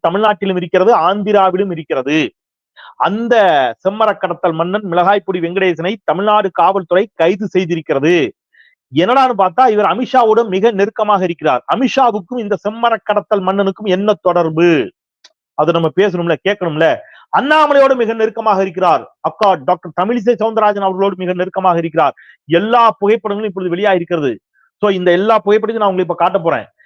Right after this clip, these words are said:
இப்ப பாஜக வகை தொகையாக மாட்டி இருக்கிறது. யாரால? இந்த அண்ணாமலையால பாஜக வகை தொகையா மாட்டி இருக்கிறது. அனைத்தையும் புகைப்பட ஆதாரங்களுடன் இந்த வீடியோவில் நாம் பேச இருக்கின்றோம், பார்க்க இருக்கின்றோம். வீடியோக்குள்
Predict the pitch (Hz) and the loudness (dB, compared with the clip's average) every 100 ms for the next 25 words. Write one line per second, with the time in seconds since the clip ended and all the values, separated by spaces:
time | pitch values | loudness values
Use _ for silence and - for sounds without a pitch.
0 | _ - 180 - 233 214 143 156 226 208 | _ -4 -4 0 2 2 2 2 2 2
1 | 202 214 208 180 202 202 185 190 190 185 | 0 0 0 0 0 -2 0 2 2 0
2 | 165 196 202 175 170 156 143 160 196 170 | -2 -2 -4 -6 -4 -2 0 2 2 2
3 | 127 - _ _ - 156 156 143 190 226 | 0 -4 _ _ -12 -2 -2 0 0 0
4 | 208 180 165 202 151 170 180 160 196 151 | 2 2 2 2 0 0 0 0 0 0
5 | 151 185 165 180 190 151 165 - 175 156 | 0 0 2 2 0 -2 -4 -2 -2 -2
6 | 160 147 185 247 - _ - 131 190 196 | -2 2 2 0 -6 _ -2 0 0 -2
7 | 185 190 220 170 196 - 190 165 170 185 | 0 0 0 0 0 0 0 2 2 2
8 | 180 175 170 208 185 165 165 160 175 190 | 0 0 -2 -2 -4 -2 0 2 2 2
9 | 165 156 175 170 165 160 175 170 160 160 | 0 -2 -4 -4 -6 -4 -6 0 -2 -2
10 | 165 151 170 196 165 170 156 147 | -8 -6 -4 -2 0 0 -2 -10